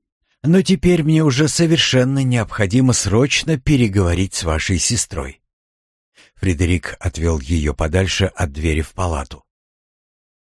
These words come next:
«Бесполезно её спрашивать. Вы только разбередите рану. Она ничего не вспомнит». «Я знаю, доктор Ванденбюш мне объяснил. Но похититель оставил в хижине какую-то загадку.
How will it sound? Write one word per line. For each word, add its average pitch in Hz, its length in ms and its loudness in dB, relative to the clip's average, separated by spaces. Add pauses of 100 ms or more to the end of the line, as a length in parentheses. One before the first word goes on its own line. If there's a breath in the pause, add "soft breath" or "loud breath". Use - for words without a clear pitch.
(280 soft breath)
«Бесполезно 120 600 2
её 80 380 2
спрашивать. - 760 -4 (300 loud breath)
Вы 107 160 2
только 117 540 2
разбередите 117 800 2
рану. 107 360 -2 (440)
Она 92 440 -2 (120)
ничего 98 600 2
не 120 120 0
вспомнит». 76 640 -4 (1300)
«Я 156 220 2
знаю, 127 560 -2 (180)
доктор 135 600 0
Ванденбюш 123 840 2
мне 104 320 4
объяснил. 123 680 -4 (540 loud breath)
Но 127 320 2
похититель 120 760 2
оставил 95 480 0
в - 80 -6
хижине 104 500 2
какую-то 95 500 0
загадку. 123 600 -4